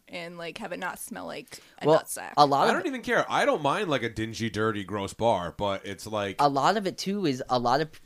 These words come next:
Speaker 1: But you need
Speaker 2: um,
Speaker 1: to, like, yeah, but you need to, like, attract people to it.
Speaker 2: Well, you need, you
Speaker 3: Yeah.
Speaker 2: need young, you need young people to be interested in
Speaker 1: Young
Speaker 2: it.
Speaker 1: people to be interested, and parents, okay, to think that this place is good. Okay, we'll go to this.
Speaker 2: Yeah.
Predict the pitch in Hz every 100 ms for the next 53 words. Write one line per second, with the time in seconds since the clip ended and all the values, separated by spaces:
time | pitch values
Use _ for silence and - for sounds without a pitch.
0 | - 123 113 110 - 440 440 392 - _
1 | - - 262 339 254 - 262 285 330 330
2 | - - 247 - 277 302 - 262 220 -
3 | 202 - - - 139 139 131 135 135 127
4 | - - 117 123 110 104 110 - 107 104
5 | 98 95 98 98 98 95 101 98 - 95
6 | 101 95 98 - 120 117 - _ 202 233
7 | 254 320 330 165 262 - 220 214 - 202
8 | 190 - 285 285 208 220 277 - - 214
9 | 214 190 175 240 226 226 196 - - 381
10 | - 339 320 269 214 202 151 - - 254
11 | 214 - 180 _ - 208 - - - -
12 | - - _ _ 208 254